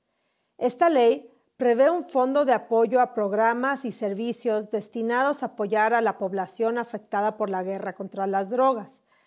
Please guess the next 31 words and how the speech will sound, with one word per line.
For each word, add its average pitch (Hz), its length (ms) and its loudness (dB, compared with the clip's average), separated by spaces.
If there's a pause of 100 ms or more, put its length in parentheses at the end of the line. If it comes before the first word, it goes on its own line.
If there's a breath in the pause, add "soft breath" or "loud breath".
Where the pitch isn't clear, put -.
(260 soft breath)
e 240 100 0
impone 226 500 2
un 320 140 -2
impuesto 240 640 -2
del 214 160 0
cinco 247 400 -6
por 214 160 0
ciento 196 460 -6
a 202 40 -2
los 202 160 -4
productos 233 540 -2
de 226 140 -4
cannabis 214 680 -4 (460 soft breath)
que 285 100 0
se 311 160 0
des-, 330 240 0 (120)
depositaría 269 1040 0
a 226 100 -4
dicho 208 320 -12
fondo. - 460 -12 (800)
Asimismo, 233 800 -4 (340)
instituye 277 640 -2
procesos 254 680 -2
para 233 220 -4
la 214 100 -2
eliminación 208 800 -4
de 254 80 -2
antecedentes 214 760 -4
de 226 120 -6
delitos 214 500 -6
federales 208 680 -2